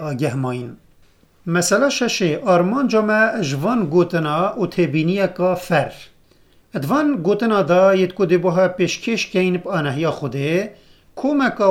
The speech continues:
وان خەونا مە بەرهەف کرینە، یەت کۆ هەندێک کەسێت زێندی ب هەندێک هەواڵێت خۆیت مریڤە دیتین، وەکی مە بەرین کەژی ئیشارەت دایێ. و پرسیار ژێکیری خودایەتە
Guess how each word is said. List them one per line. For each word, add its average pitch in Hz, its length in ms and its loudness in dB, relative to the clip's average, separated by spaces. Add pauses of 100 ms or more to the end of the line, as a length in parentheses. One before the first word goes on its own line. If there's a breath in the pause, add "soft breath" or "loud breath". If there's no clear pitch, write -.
وان 226 260 2
خەونا 147 340 0 (100)
مە 175 140 0
بەرهەف 170 340 0 (100)
کرینە، 131 420 -4 (540 soft breath)
یەت 214 220 0
کۆ 226 140 2
هەندێک 190 360 2
کەسێت 185 320 -2 (100)
زێندی 165 420 -2
ب - 20 -20 (100)
هەندێک 180 360 -2
هەواڵێت 151 380 -2
خۆیت 185 260 -2
مریڤە 175 360 -2
دیتین، 123 300 -6 (440 soft breath)
وەکی 214 260 -6
مە 190 140 2
بەرین 135 300 2
کەژی 135 320 -8
ئیشارەت 170 420 -4
دایێ. 131 260 0 (680 loud breath)
و 208 60 2
پرسیار 214 440 0
ژێکیری 175 440 0
خودایەتە 170 440 0